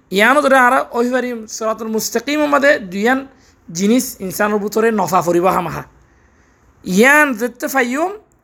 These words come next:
এই দুনিয়ান জিনিস যেতে নফাইব মানুষ ইবার ভিতরে, তো বেদ হয়ে পারিম দেখি মানুষ ইবার সিরাতাল মুস্তাকিমত আছে দিয়ান। ইনশাআল্লাহ তাআলা হনে বিয়া।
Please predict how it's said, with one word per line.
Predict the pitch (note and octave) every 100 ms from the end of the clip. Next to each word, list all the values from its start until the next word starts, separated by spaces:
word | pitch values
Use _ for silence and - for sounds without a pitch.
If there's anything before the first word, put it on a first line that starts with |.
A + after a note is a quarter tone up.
| _
এই | A3+
দুনিয়ান | G3 A3+ D4+ F4
জিনিস | B3 C4 C4+
যেতে | D4
নফাইব | C4+ A3 G#3+ C#4
মানুষ | C#4 B3
ইবার | B3 A#3+
ভিতরে, | A3+ G#3+ D#4
তো | D#4 E4+
বেদ | C4
হয়ে | B3 A3+
পারিম | A3+ A#3
দেখি | A#3 A3 G3+ - _ _ -
মানুষ | G3+ G#3
ইবার | G#3+
সিরাতাল | - F#3+ F3+
মুস্তাকিমত | E3+ - - F3+ F3
আছে | D3+
দিয়ান। | D#3 D#3 C3 _ _ - - _ _
ইনশাআল্লাহ | G#3+ A3+ G#3 F#3+ F#3
তাআলা | E3+ F3 F3+
হনে | D#3+ D#3+
বিয়া। | C#3 C3+